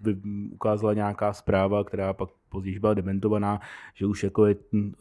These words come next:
Kyjev jako těsně před celkovým obklíčením a podobně, ne?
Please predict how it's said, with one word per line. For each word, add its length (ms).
Kyjev 240
jako 180
těsně 300
před 220
celkovým 300
obklíčením 560
a 40
podobně, 380
ne? 220